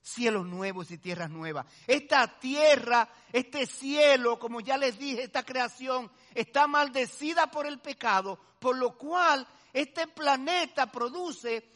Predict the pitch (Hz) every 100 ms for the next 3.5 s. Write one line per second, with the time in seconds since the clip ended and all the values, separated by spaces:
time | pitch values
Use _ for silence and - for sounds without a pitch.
0 | _ _ - 311 285 269 262 240 - 370
1 | 359 330 302 - _ _ _ _ _ -
2 | 240 - 240 240 294 - - 330 330 247
3 | 196 - - -